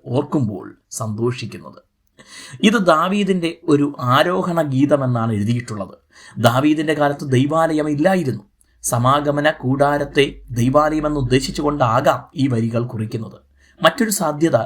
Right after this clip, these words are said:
ദൈവാലയത്തിന് വേണ്ടി സമ്പത്തും നിക്ഷേപങ്ങളും മാറ്റിവെച്ച ദാവീദ് ഭാവിയിൽ പണിയപ്പെടാൻ പോകുന്ന ദൈവാലയത്തെ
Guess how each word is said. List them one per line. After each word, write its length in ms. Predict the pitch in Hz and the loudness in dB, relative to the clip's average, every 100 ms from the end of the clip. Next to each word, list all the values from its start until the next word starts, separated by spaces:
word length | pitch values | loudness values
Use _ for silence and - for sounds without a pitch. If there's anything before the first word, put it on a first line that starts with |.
| - - - - | -8 -20 -20 -10
ദൈവാലയത്തിന് 680 | 107 143 170 202 202 202 196 | 4 4 4 2 0 -2 -2
വേണ്ടി 220 | 185 170 | -2 -4
സമ്പത്തും 640 | 165 151 160 185 185 175 165 | -4 -4 0 0 0 -4 -4
നിക്ഷേപങ്ങളും 720 | 131 - 185 170 170 165 139 | -6 -2 0 0 0 -2 2
മാറ്റിവെച്ച 520 | 127 131 170 151 151 | 2 2 0 0 -2
ദാവീദ് 560 | 127 113 135 151 - - _ _ | 0 2 2 2 0 -8 _ _
ഭാവിയിൽ 640 | 110 113 127 156 165 165 165 | -4 2 4 4 0 -2 -2
പണിയപ്പെടാൻ 640 | 135 131 175 - 170 170 165 | 0 0 0 0 2 2 0
പോകുന്ന 320 | 156 151 151 | -2 -2 -2
ദൈവാലയത്തെ 800 | 139 135 151 156 147 147 131 | 0 2 2 0 -2 0 0